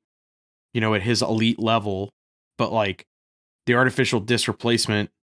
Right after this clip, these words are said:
is a better long-term solution,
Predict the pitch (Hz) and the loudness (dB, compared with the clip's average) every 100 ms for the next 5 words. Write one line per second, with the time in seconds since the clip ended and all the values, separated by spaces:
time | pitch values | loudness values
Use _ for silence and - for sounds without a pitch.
0 | _ _ _ _ _ - 120 113 101 95 | _ _ _ _ _ -2 0 0 0 -2
1 | - - 117 135 147 123 131 131 131 117 | -10 -6 2 4 4 6 4 4 0 -2
2 | - 104 110 - 95 | -2 2 2 0 -4